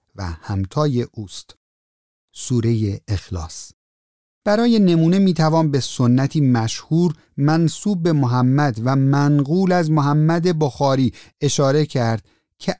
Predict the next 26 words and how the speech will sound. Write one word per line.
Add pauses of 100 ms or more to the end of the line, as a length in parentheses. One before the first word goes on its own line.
ارزش
این
سوره
به
اندازهٔ
یک
سوم
قرآن
است (600)
و
اگر
کسی (320)
این
آیه
را
اعتراف
نماید، (300)
گناهانش
مانند
برگ‌های
درختان
پاییزی (260)
می‌ریزد. (840)
قرآن (200)
مملو
از